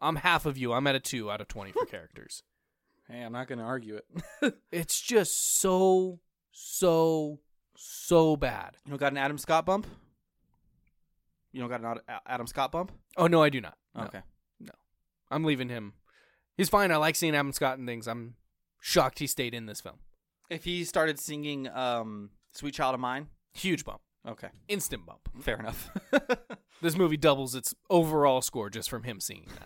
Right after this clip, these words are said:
Speaker 1: that.
Speaker 2: <laughs> I mean, this is one of the lowest character scores I've ever given. I mean, I gave Morbius a one, so.
Speaker 1: Second lowest I've ever given. I've given out one singular one for characters,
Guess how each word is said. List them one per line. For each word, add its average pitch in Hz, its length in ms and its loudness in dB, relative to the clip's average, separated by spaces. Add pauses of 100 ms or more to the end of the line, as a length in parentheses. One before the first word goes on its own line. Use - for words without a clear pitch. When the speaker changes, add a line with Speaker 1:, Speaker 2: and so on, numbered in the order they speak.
(160)
Speaker 1:
that. - 360 -4 (220)
Speaker 2:
<laughs> - 800 -18
I 156 100 -2
mean, 165 100 0
this 175 160 -2
is 190 80 -8
one 185 120 -2
of 143 80 -4
the 127 60 -4
lowest 123 280 -6
character 120 300 -8
scores 110 260 -12
I've 110 140 -8
ever 104 160 -10
given. 101 300 -12 (140)
I - 60 -14
mean, 113 140 -8
I - 20 -12
gave 107 160 -10
Morbius 104 460 -8
a 107 40 -10
one, 101 360 -10 (180)
so. 101 460 -14 (260)
Speaker 1:
Second 175 360 0
lowest 160 280 4
I've 151 120 2
ever 139 180 2
given. 135 200 0
I've 135 200 0
given 143 240 0
out 135 160 0
one 147 340 -2
singular 160 580 2
one 139 340 2
for 151 140 -8
characters, 139 640 0